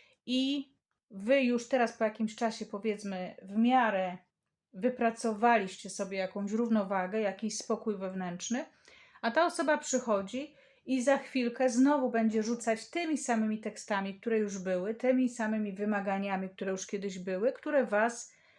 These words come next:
no, wytrącały właśnie ze spokoju i z równowagi. A wy tego nie poczuj-, nie potrzebujecie, bo może jest tak, że jesteście na takim etapie, kiedy nie daj Bo-, znaczy, nie daj Boże,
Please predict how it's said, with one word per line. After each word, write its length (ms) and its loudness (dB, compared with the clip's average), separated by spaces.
no, 120 -4
wytrącały 640 2
właśnie 580 -4
ze 180 -6
spokoju 520 0
i 80 -6
z 80 -12
równowagi. 720 -6
A 100 -2
wy 180 -2
tego 200 0
nie 120 2
poczuj-, 420 -4
nie 140 4
potrzebujecie, 760 0
bo 240 2
może 320 6
jest 240 0
tak, 200 0
że 80 0
jesteście 420 -2
na 140 2
takim 280 0
etapie, 340 -2
kiedy 280 -4
nie 240 4
daj 300 4
Bo-, 300 0
znaczy, 580 -4
nie 80 -8
daj 140 -6
Boże, 360 -10